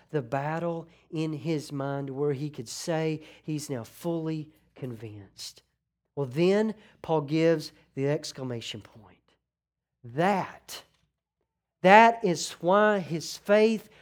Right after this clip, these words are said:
was counted to him as righteous, because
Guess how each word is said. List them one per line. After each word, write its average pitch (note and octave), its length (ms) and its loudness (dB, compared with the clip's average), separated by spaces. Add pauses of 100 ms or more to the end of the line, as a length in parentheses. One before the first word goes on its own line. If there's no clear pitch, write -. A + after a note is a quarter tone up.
(140)
was D#3 200 -4
counted A#3+ 880 0 (340)
to C4+ 240 2
him F#3 580 2 (500)
as D#3+ 240 -2
righteous, D#3 920 -10 (600)
because D#3+ 320 -4